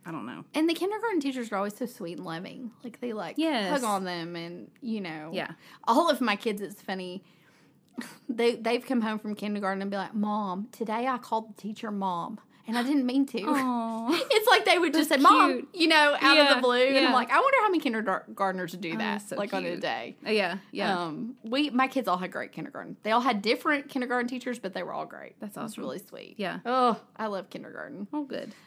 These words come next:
Speaker 2: Um, last word of advice, don't freak out over things.
Speaker 1: <laughs> That's good.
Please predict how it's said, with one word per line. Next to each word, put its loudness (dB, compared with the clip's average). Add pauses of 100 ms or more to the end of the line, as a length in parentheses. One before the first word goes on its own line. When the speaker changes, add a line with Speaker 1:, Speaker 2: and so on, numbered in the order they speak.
(100)
Speaker 2:
Um, 0 (920)
last 2
word 2
of -2
advice, 0 (120)
don't -4
freak -10
out -8 (160)
over -10
things. -8 (640)
Speaker 1:
<laughs> -14
That's -16
good. -4